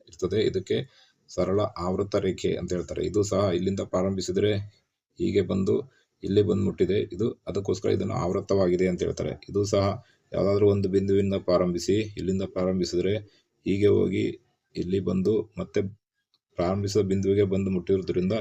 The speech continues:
ಇದಕ್ಕೆ ಆವೃತ್ತ ಅಂತ ಹೇಳ್ತಾರೆ. ಇದು ಸಹ ಎಲ್ಲ ರೀತಿಯಿಂದಲೂ ಒಂದು ಬಿಂದುವಿನಿಂದ ಪ್ರಾರಂಭಿಸಿ ಅದೇ ಬಿಂದುವಿಗೆ ಬಂದು ಮುಟ್ಟಿರೋದ್ರಿಂದ ಇದು ಸಹ ಆವೃತ್ತವಾಗಿದೆ. ಇದು ಸಹ ಅದೇ ಪ್ರಾರಂಭಿಸಿದ ಬಿಂದುವಿಗೆ ಬಂದು ಮುಟ್ಟಿರೋದ್ರಿಂದ ಇದು ಸಹ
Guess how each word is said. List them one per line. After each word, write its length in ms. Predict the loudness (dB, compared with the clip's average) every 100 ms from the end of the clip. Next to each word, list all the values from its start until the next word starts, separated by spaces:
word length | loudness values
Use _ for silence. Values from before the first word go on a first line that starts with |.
| -4
ಇದಕ್ಕೆ 300 | -8 -2 -2 -2 -12 -20 _ -2
ಆವೃತ್ತ 300 | 0 2 0
ಅಂತ 160 | 0
ಹೇಳ್ತಾರೆ. 260 | -2 0 0
ಇದು 160 | 2 0
ಸಹ 200 | 0 0 0 -2 -8 _
ಎಲ್ಲ 240 | -8 -4 -2 -2 -4 -8 -20 _ 2
ರೀತಿಯಿಂದಲೂ 580 | 2 4 2 4 4 2 0 _ _ _
ಒಂದು 220 | -4 -2
ಬಿಂದುವಿನಿಂದ 440 | -2 0 2 0 0
ಪ್ರಾರಂಭಿಸಿ 420 | 2 2 2 0
ಅದೇ 220 | 0 0 -2
ಬಿಂದುವಿಗೆ 400 | 0 2 2 2
ಬಂದು 200 | 0 0
ಮುಟ್ಟಿರೋದ್ರಿಂದ 480 | -2 -2 -2 0 2
ಇದು 200 | 2 0
ಸಹ 200 | -2 -4 -6 -4
ಆವೃತ್ತವಾಗಿದೆ. 720 | -2 -2 2 2 2 2 0 -2 -10 -6
ಇದು 160 | -4 -2
ಸಹ 180 | -2 -2 -6 -12 _ _ _ _ _ _
ಅದೇ 260 | -12 -2 -2 -2 -8 _ -2
ಪ್ರಾರಂಭಿಸಿದ 480 | 0 0 0 0
ಬಿಂದುವಿಗೆ 500 | 2 2 4 4 4
ಬಂದು 240 | 4 2 2
ಮುಟ್ಟಿರೋದ್ರಿಂದ 540 | 0 0 0 0 0 0
ಇದು 180 | 0 0
ಸಹ 200 | 0